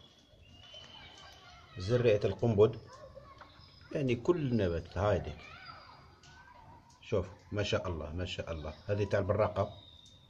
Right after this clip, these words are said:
هذه براقة. يعني ما شاء الله، ما تشقى، ما تحوس، ما تقول الحال بعيد. راهي عندك في الدار تنحي الوقت اللي حبيت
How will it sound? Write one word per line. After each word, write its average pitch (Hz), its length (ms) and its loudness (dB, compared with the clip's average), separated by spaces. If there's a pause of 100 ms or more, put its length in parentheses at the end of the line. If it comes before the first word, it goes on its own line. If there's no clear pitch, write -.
(340)
هذه 98 140 -2
براقة. 95 480 -2 (1300)
يعني 123 240 4
ما 131 140 6
شاء 107 240 0
الله، 90 240 -4
ما 135 140 2
تشقى، 147 400 0
ما 139 80 4
تحوس، 139 600 0 (480)
ما 120 120 0
تقول 123 240 2
الحال 120 280 2
بعيد. 85 320 0 (1400)
راهي 110 180 4
عندك 120 220 2
في - 80 -4
الدار 123 220 4
تنحي 123 320 -2
الوقت 127 240 -2
اللي 127 140 -2
حبيت 123 360 -2